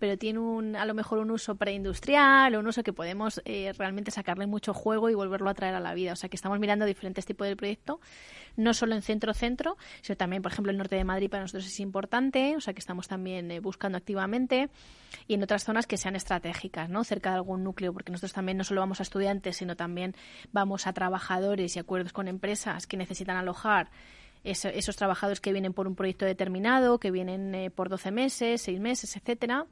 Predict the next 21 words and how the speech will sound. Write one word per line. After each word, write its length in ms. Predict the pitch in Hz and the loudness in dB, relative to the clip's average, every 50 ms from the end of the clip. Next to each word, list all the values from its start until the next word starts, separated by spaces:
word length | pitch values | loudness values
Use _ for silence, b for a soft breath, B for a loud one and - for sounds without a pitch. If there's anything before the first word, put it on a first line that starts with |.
| - - - | -14 -20 -10
O 40 | - | -8
sea, 100 | 208 190 | -6 -6
que 80 | 190 | -4
tenemos 300 | 180 180 180 180 185 - | -4 -4 -4 -4 -4 -4
estos 220 | 202 - 208 196 - | -4 -6 -6 -6 -6
acuerdos 440 | 196 - 208 208 214 226 233 233 - | -4 0 0 0 2 0 0 0 -2
y 40 | 202 | -2
para 160 | 190 185 180 | -2 -4 -4
nosotros 320 | 175 - - 202 196 - | -6 -6 -6 -6 -6 -4
es 80 | 202 - | -4 -4
importante 440 | 196 190 202 190 - 196 190 208 196 | -4 -4 -4 -4 -2 -2 -2 -2 -2
también 280 | 202 196 196 208 214 | -2 -2 0 0 0
ir 80 | 208 208 | 0 0
donde 200 | 214 214 202 190 | 0 0 0 0
la 100 | 180 175 | -2 -2
demanda 400 | 175 175 175 175 185 180 175 147 | -4 -6 -6 -4 -2 0 0 0
va, 200 | 160 170 143 127 | 0 0 -2 -4
¿no? 180 | - 220 233 | -6 -8 -10
O 60 | 233 - | -10 -10
sea, 120 | - 156 | -12 -12
que, 280 | - - 180 180 175 170 | -12 -10 -10 -10 -10 -12